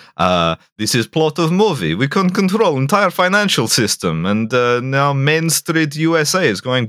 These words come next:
bankrupt because of us. Uh, that's the plot of the movie, by the way.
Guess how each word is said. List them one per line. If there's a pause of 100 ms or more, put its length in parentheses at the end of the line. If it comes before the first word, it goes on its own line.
bankrupt
because
of
us. (400)
Uh,
that's
the
plot
of
the
movie,
by
the
way.